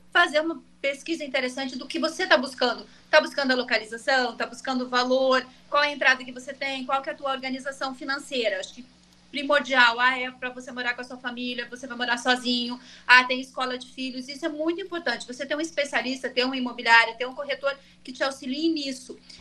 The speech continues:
E quando você vai fazer um investimento, a mesma coisa, você vai pegar muita região. Vamos falar do mercado, por exemplo, de Curitiba, que é um mercado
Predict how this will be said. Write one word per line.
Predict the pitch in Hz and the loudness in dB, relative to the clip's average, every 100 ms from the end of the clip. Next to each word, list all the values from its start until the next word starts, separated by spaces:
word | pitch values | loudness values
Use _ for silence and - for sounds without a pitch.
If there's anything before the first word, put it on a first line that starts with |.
| - | -14
E | - | -6
quando | 403 480 571 | 0 2 4
você | 480 440 | 2 4
vai | 349 370 | 4 4
fazer | 339 311 320 | -2 -2 0
um | |
investimento, | 339 339 330 311 330 349 | -2 -6 -8 -4 -2 -2
a | |
mesma | 370 392 453 | -6 -6 -8
coisa, | 453 415 415 349 311 | -4 -2 0 -2 -4
você | 320 330 | -6 -4
vai | 330 | -4
pegar | 339 320 | -2 -2
muita | 320 359 381 | -2 -4 -4
região. | 339 370 330 330 311 349 - - - | -4 -4 -4 0 0 -2 -8 -14 -4
Vamos | 440 494 | -2 4
falar | 381 330 | 6 6
do | 320 | 4
mercado, | 302 302 294 277 - | -4 0 -2 -2 -4
por | 294 | -6
exemplo, | 294 285 277 269 | -4 -8 -8 -12
de | - | -18
Curitiba, | 302 262 - 269 247 - | -18 -18 -10 -8 -8 -10
que | - | -6
é | 247 | -6
um | |
mercado | 254 254 254 262 | -6 2 2 2